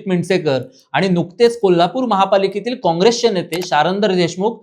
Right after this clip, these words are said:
त्यांच्यासोबत बावीस माजी नगरसेवकांचा पक्षप्रवेश करून त्यांनी शिवसेनेची ताकद वाढवत असल्याचं दाखवून दिलंय. बालेकिल्ला राखण्याची कसोटी. पश्चिम महाराष्ट्र तसा पवारांचा बालेकिल्ला.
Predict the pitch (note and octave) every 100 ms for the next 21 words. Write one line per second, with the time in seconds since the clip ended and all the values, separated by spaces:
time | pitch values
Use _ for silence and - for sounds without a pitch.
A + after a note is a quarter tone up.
0 | _ _ D#3 E3 G#3 G#3 F3+ A3+ C3+ D3
1 | D3 A#3 B3 F3+ D#3+ G3+ G3 F#3+ F#3+ E3+
2 | E3 E3 G3 F#3+ - A3 A3 G3+ F#3+ -
3 | F3+ F#3 B3 - _ E3 G3 G3+ F3+ G#3
4 | A3+ G3 F#3 G#3 D3+ - F#3+ G3 - _
5 | - D#3 D#3+ F#3+ A#3 - - E3 G3+ E3+
6 | - D3 C#3+ A#2 G#2+ - - - - -
7 | - D3+ D#3 G3 G3+ G3 G3 F3+ - D3+
8 | D3 F#3 F3 B2+ A#2+ G#2 - _ _ _
9 | _ _ F3+ F#3 - B3+ A3+ F#3+ G3+ G3
10 | A3 - A3 G3+ C#3 D3 D#3+ D#3 F#3 D3+
11 | B2+ B2 A#2 G#2